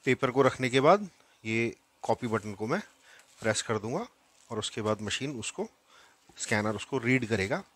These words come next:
और ऑटो अलाइनमेंट मशीन में कंप्लीट हो जाएगी। जब अलाइनमेंट कंप्लीट हो जाएगी,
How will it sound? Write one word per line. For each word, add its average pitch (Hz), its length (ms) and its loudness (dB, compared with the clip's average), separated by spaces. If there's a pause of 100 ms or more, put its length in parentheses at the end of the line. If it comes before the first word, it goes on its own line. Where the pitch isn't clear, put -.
(100)
और 139 220 -2 (840)
ऑटो 127 220 6
अलाइनमेंट 120 540 4 (420)
मशीन 104 220 -8
में 143 140 -2
कंप्लीट 107 380 -4
हो 98 80 -6
जाएगी। 78 400 -10 (1400)
जब 123 180 4
अलाइनमेंट 139 440 10
कंप्लीट 147 400 2
हो 151 80 2
जाएगी, 160 380 4